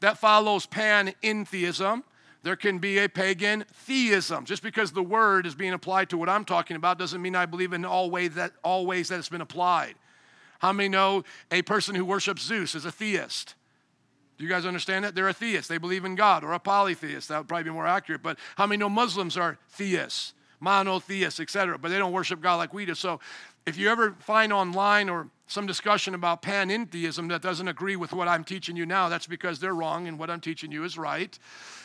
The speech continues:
uh, by God's grace. And I don't agree with that. So, I mean, just understand the term as I define it.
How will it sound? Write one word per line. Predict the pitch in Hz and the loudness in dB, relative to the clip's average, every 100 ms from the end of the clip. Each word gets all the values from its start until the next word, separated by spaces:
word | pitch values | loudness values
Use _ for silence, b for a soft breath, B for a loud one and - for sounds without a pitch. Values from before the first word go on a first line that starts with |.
| B 135 | B -10
uh, | 139 | -2
by | 175 180 | 0 4
God's | 180 190 160 | 4 4 2
grace. | 165 170 | -2 2
And | 196 | 2
I | 208 | 4
don't | 233 | 2
agree | 285 330 | 2 2
with | 214 - | 2 -4
that. | 117 - | -10 -6
So, | 185 | 0
I | 180 | 0
mean, | 185 180 | 0 -2
just | 185 190 - b b _ - | -4 -4 -8 b b _ 2
understand | 254 254 - 247 226 208 | 2 2 4 6 6 4
the | |
term | - - 233 214 | -2 2 4 4
as | 196 196 170 - | 4 2 2 4
I | 226 269 240 | 6 6 4
define | 190 - 170 165 147 | 0 -2 0 0 -2
it. | 139 | -8